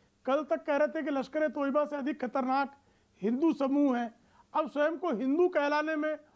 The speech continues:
उनको गौरव की प्रतीति हो रही है। दो हज़ार चौबीस में जब ये और बुरी तरह हार जाएंगे, इनके पास जब और कोई राज्य नहीं बचेंगे,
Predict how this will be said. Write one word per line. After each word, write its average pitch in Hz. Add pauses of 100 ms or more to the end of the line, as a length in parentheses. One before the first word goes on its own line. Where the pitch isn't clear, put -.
(180)
उनको 277
गौरव 269
की 302
प्रतीति 277
हो 254
रही 247
है। 226 (480)
दो 339
हज़ार 349
चौबीस 294
में 262 (380)
जब 269
ये 349
और 359
बुरी 339
तरह 311
हार 240
जाएंगे, 202 (400)
इनके 254
पास 349
जब 302
और 320
कोई 349
राज्य 320
नहीं 302
बचेंगे, 226